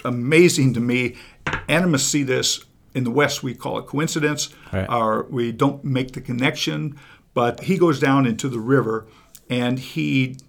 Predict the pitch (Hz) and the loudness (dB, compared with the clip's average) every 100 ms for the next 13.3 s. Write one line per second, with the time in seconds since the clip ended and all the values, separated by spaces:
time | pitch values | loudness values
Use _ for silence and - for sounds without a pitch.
0 | - 135 147 - 139 143 98 - - - | -6 -2 -2 -2 -2 -2 -2 -6 -10 -12
1 | _ - 85 82 - - - - - _ | _ -12 -10 -10 -12 -12 -14 -16 -20 _
2 | 127 104 113 - - - _ - - - | -14 0 2 2 -4 -10 _ -16 -14 -12
3 | - - - - - - 143 160 165 139 | -14 -16 -18 -20 -20 -14 -2 2 2 4
4 | 135 131 - - _ _ _ _ _ - | 2 0 -4 -14 _ _ _ _ _ -12
5 | 135 135 139 127 113 113 - - - _ | -10 -4 -2 -2 -4 -8 -10 -14 -18 _
6 | _ 101 - _ _ 135 139 156 160 147 | _ -8 -8 _ _ 2 2 2 0 0
7 | 185 175 131 156 - 117 113 - 135 135 | 2 0 -2 -4 -4 -6 -6 -8 -10 -6
8 | 127 120 113 101 110 117 - _ _ _ | -4 -4 -6 -6 -8 -10 -14 _ _ _
9 | _ 131 135 170 139 143 107 113 160 160 | _ -10 0 2 2 -2 -8 -2 -2 -2
10 | 147 131 123 - - - 135 131 123 104 | -8 -8 -8 -12 -14 -4 -2 -2 -4 -6
11 | 113 110 113 117 135 131 139 127 113 101 | -6 -6 -4 -6 -6 -6 -4 -6 -8 -10
12 | 127 143 139 120 - 131 123 110 123 113 | -6 -6 -6 -8 -8 -6 -6 -8 -8 -8
13 | 123 - | -6 -8